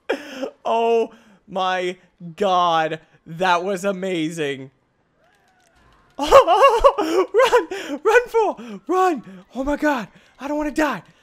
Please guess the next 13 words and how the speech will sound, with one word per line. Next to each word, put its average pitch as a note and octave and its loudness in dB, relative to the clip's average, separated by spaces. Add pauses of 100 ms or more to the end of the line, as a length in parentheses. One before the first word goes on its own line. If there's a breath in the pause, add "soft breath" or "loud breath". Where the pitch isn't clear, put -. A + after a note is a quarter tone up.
(180 soft breath)
I C4 -8
don't D4+ -6
wanna D4+ -6
die D4 -4
like C4+ -8
this! G#3 -14 (580)
Oh C4+ -6
my D4+ -2
God, D4 -6
I C4+ -4
don't C4 -4
wanna C4 -8
die! G#3+ -8